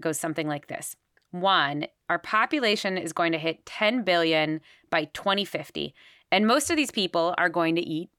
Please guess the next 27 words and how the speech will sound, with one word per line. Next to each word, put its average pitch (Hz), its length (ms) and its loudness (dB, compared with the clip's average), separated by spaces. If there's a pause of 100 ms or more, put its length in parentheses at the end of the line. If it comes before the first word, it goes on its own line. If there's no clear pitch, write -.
meat. 330 320 0 (640)
And 208 160 2
two, 285 240 4 (340)
the 190 100 -6
carbon 277 380 4
footprint 247 420 0
from 196 160 -4
producing 190 680 -2
all 233 200 2
of 220 120 -2
this 226 180 -4
meat, 226 300 -2 (120)
it's 180 220 -6
already 196 340 4
huge. 165 500 -6 (400)
It's - 160 -4
bigger 233 440 2
than 202 140 0
the 190 140 0
entire 190 680 2
transportation 170 880 -4
sector, 151 480 -2
if - 160 -8
you 160 60 -6
can 151 160 -6
believe 147 240 -4
that. 139 260 -6